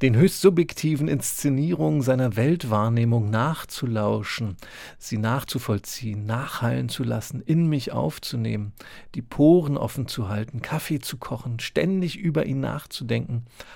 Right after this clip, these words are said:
eine neue Sprache für ihn zu finden und neue Zuhörer damit anzusprechen. Würde all das einem Menschen gelten, dann könnten alle real existierenden Partner nur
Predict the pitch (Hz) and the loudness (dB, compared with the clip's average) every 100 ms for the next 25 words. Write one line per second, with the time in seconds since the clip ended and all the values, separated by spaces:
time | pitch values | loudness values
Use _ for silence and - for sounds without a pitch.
0 | - - 110 110 120 143 127 - 117 117 | -12 -6 -2 0 0 0 -2 -2 0 2
1 | 151 165 - 156 143 - 147 - 143 - | 2 0 2 0 0 -2 -2 0 -2 0
2 | 151 170 143 139 131 - 202 175 127 117 | 0 2 2 0 -2 0 2 2 2 0
3 | 117 110 110 117 127 185 - - - - | -2 -2 -4 -4 -6 -6 -8 -12 -8 -6
4 | 113 110 117 - - - - - 110 139 | -6 -8 -10 -14 -18 -18 -20 -12 0 2
5 | 180 180 - - 156 185 143 151 - - | 4 2 0 -4 0 2 2 0 -4 -2
6 | 123 123 120 117 170 226 - 127 110 104 | -2 0 0 0 0 -2 -2 -2 0 2
7 | 110 117 127 120 - - - - 110 - | 2 0 -4 -6 -14 -18 -8 -6 -4 -2
8 | 117 - - 107 110 101 - - - 120 | -2 -2 -2 0 0 -4 -8 -18 -6 -2
9 | 110 - 107 - - - 117 - 113 107 | 0 0 0 -2 -6 -6 -8 -4 -4 -2
10 | 107 104 - 98 - 104 98 98 117 143 | -2 -4 -4 -4 -4 -6 -4 -2 -2 0
11 | 151 | -2